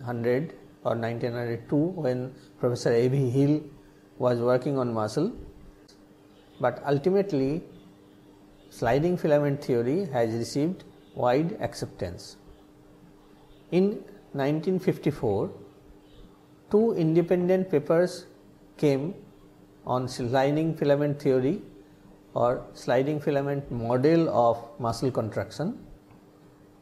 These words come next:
The authors were H E Huxley and J Hansen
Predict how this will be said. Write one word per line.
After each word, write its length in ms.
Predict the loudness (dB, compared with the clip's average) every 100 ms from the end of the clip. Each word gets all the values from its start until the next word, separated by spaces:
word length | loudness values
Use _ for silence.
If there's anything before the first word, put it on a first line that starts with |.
| -20 -18 -2
The 140 | 2
authors 460 | 2 2 4 2 4
were 380 | 4 6 4 0 -14 -14 0
H 260 | 0 2
E 60 | 0
Huxley 540 | 0 -4 -4 -2 -2 -2 -14 -20 -10
and 380 | -6 -4 -6 -8 -18 -10 -2
J 220 | 2 2
Hansen 520 | 0 -2 -2 -2 -4